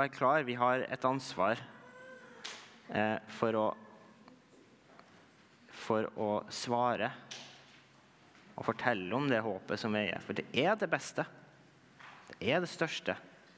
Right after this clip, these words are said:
Det er veien til livet. Og er du usikker da, eh, så anbefaler jeg inspirasjonssamling. Det er det ellevte november. Ja, du kommer mer, kommer mer info veldig snart. Eh,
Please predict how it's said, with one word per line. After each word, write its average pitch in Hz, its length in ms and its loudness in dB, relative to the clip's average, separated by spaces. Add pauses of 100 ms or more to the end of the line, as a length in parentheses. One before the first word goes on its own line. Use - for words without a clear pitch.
(480)
Det 104 140 2
er 127 80 0
veien 113 320 2
til 123 180 2
livet. 101 400 0 (640)
Og 147 140 4
er 131 100 4
du 127 80 4
usikker 135 480 4
da, 139 60 6 (720)
eh, 113 320 4
så - 220 2 (100)
anbefaler 104 540 2
jeg 107 420 4
inspirasjonssamling. 123 880 2 (1120)
Det 110 220 0 (260)
er 131 160 8
det 98 80 -2
ellevte 113 400 0
november. 113 320 2 (720)
Ja, - 160 -8
du 120 160 0
kommer 120 240 2
mer, 110 400 2
kommer 110 240 2
mer 107 160 0
info 123 240 0 (320)
veldig 110 240 0
snart. 127 160 2 (600)
Eh, 117 260 4